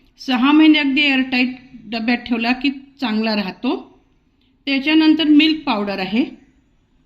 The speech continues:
ड्रायफ्रुट्स आहे, तूप आहे, साखर आहे, विलायची घेतली आहे एक टीस्पून, विलायचीची पूड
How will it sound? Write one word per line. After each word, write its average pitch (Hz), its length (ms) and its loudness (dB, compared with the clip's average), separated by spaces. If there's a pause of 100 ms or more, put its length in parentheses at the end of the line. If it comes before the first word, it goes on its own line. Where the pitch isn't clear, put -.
(500)
ड्रायफ्रुट्स 233 680 -4
आहे, 214 260 -2 (1700)
तूप 349 300 -4
आहे, 214 280 -4 (760)
साखर 262 540 -6
आहे, 226 280 -2 (640)
विलायची 294 520 -2
घेतली 254 360 -4
आहे 214 120 -2
एक 208 240 -6
टीस्पून, 262 440 -4
विलायचीची 220 520 -8
पूड 269 260 -14